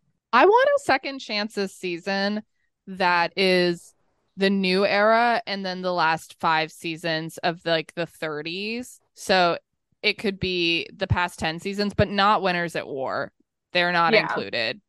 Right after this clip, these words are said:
Speaker 1: in the <laughs> second chance season. Because I
Speaker 2: That'd be
Speaker 1: want
Speaker 2: so
Speaker 1: Zach,
Speaker 2: funny.
Speaker 1: I want Zach Wartenberger back. I want Brandon back. I want,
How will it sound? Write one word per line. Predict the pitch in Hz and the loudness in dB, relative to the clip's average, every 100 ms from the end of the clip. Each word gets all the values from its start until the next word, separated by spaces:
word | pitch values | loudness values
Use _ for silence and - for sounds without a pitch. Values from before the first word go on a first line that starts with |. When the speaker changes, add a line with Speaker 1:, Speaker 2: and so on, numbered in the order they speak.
| - | -10
Speaker 1:
in | 175 196 | -6 -2
the | 196 | -2
<laughs> | |
second | 233 330 - 311 208 | -2 -4 -2 -2 -2
chance | 226 202 185 - | -2 0 -2 -6
season. | 185 160 151 131 180 233 302 _ - _ _ _ _ _ - | -8 -8 -10 -10 -10 -10 -12 _ -20 _ _ _ _ _ -2
Because | 262 247 | 4 6
I | 240 | 8
Speaker 2:
That'd | 226 | 8
be | |
Speaker 1:
want | 285 277 | 8 8
Speaker 2:
so | 240 220 | 4 4
Speaker 1:
Zach, | 185 | 6
Speaker 2:
funny. | 220 214 202 202 247 - | 4 4 0 -4 -6 -2
Speaker 1:
I | 202 | 2
want | 208 185 | 2 0
Zach | 180 180 220 277 | 0 2 2 0
Wartenberger | 190 185 208 208 220 214 214 214 214 | -4 -2 -2 -2 -2 0 -2 -2 -2
back. | 214 214 214 | 0 0 -2
I | - 180 | -4 -6
want | 180 175 196 208 - - | -4 -4 -2 -2 -6 -14
Brandon | 185 180 170 175 175 175 | -6 -4 -2 -4 -6 -4
back. | 165 160 160 - - | -2 0 -2 -4 -4
I | 170 | -4
want, | 170 170 170 180 185 | -4 -6 -4 -2 -4